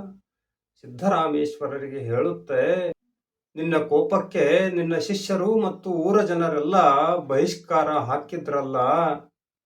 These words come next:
ಆ ಹೆಣ್ಣು ಮಗಳ ಗಂಟು ಮೂಟೆನ ನಾನೇ ಹೊತ್ತು ಕೂಲಿ ಆಗ್ಬೇಕಾಯ್ತು ನಿನ್ನಿಂದ" ಅಂತ ಹೇಳುತ್ತೆ ಲಿಂಗ. ಅದನ್ನು ಕೇಳಿದ ಸಿದ್ದರಾಮೇಶ್ವರರಿಗೆ ತಪ್ಪಿನ ಅರಿವಾಗುತ್ತೆ. ತನ್ನ ಶಿಷ್ಯರೊಂದಿಗೆ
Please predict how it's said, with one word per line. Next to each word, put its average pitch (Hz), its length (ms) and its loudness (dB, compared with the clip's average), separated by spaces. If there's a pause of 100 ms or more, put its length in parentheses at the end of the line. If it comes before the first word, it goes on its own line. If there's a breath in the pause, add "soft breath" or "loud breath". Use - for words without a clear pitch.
(240)
ಆ 139 180 2
ಹೆಣ್ಣು 143 400 0
ಮಗಳ 151 260 0
ಗಂಟು 135 540 -4
ಮೂಟೆನ 147 580 -2 (440)
ನಾನೇ 160 580 -2
ಹೊತ್ತು 151 480 -6
ಕೂಲಿ 214 560 2
ಆಗ್ಬೇಕಾಯ್ತು 156 880 -2
ನಿನ್ನಿಂದ" 143 500 -2
ಅಂತ 135 480 -4
ಹೇಳುತ್ತೆ - 840 -8
ಲಿಂಗ. 143 380 -6 (1300)
ಅದನ್ನು 139 380 -2
ಕೇಳಿದ 151 440 0
ಸಿದ್ದರಾಮೇಶ್ವರರಿಗೆ 160 1800 0
ತಪ್ಪಿನ 160 440 -8
ಅರಿವಾಗುತ್ತೆ. 143 960 -2
ತನ್ನ 139 340 -8
ಶಿಷ್ಯರೊಂದಿಗೆ 170 1080 2